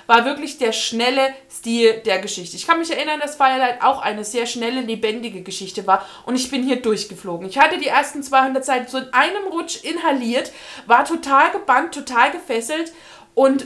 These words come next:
fand es unglaublich spannend und wollte unbedingt wissen, wie geht es mit Davy weiter? Was passiert mit ihren neuen Schulkollegen? Was sind diese Internierungslager? Wie geht es auf dieser Welt, bevorzugt sind wir hier natürlich in den U S A, weiter?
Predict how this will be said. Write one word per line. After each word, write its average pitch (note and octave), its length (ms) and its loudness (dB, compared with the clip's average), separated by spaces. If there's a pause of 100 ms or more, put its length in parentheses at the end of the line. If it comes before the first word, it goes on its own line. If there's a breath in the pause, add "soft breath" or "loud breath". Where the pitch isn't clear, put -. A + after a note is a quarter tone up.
fand B3+ 300 -4
es - 140 -8
unglaublich D#4 580 0
spannend C4 400 2
und A#3 140 -4
wollte A3 240 0
unbedingt C4 360 -2
wissen, A#3 300 -2
wie G#3 140 -6
geht A3 240 -6
es - 180 -4
mit G#3+ 240 -6
Davy F#3+ 340 -4
weiter? E3+ 400 -2
Was B3 240 2
passiert C4 360 -4
mit A#3 120 -6
ihren G#3+ 240 -2
neuen A3 280 -2
Schulkollegen? A#3 680 -2
Was A#3+ 200 -2
sind A#3 160 -4
diese A3 180 -6
Internierungslager? A3 1080 0 (240 loud breath)
Wie C4+ 220 -2
geht C4+ 240 0
es A3 140 0
auf G#3+ 200 0
dieser G#3+ 380 2
Welt, A3 320 4
bevorzugt G#3+ 540 -4
sind G#3 140 -8
wir G3+ 40 -6
hier G#3 100 -4
natürlich G3+ 300 -6
in F#3+ 80 -6
den F3+ 80 -8
U F#3+ 80 -6
S F#3+ 160 -8
A, F3+ 220 6 (160)
weiter? E3 540 -4